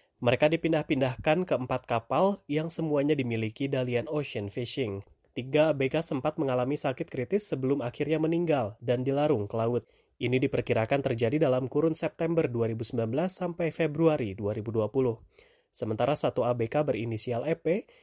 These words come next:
dilaporkan meninggal pada April dua ribu dua puluh setelah menepi dan menjalani karantina di sebuah hotel di Busan, Korea Selatan. Sebanyak empat belas A B K Indonesia lainnya masih berada di Busan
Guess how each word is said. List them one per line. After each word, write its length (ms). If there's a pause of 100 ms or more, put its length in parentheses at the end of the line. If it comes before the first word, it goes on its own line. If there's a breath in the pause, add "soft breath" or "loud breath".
(160 soft breath)
dilaporkan 640
meninggal 400
pada 240
April 320
dua 160
ribu 160
dua 160
puluh 400
setelah 400
menepi 480
dan 80
menjalani 560
karantina 640
di 80
sebuah 480
hotel 400
di 80
Busan, 480
Korea 320
Selatan. 560 (640)
Sebanyak 480
empat 160
belas 240
A 80
B 160
K 140
Indonesia 400
lainnya 340
masih 320
berada 320
di 80
Busan 480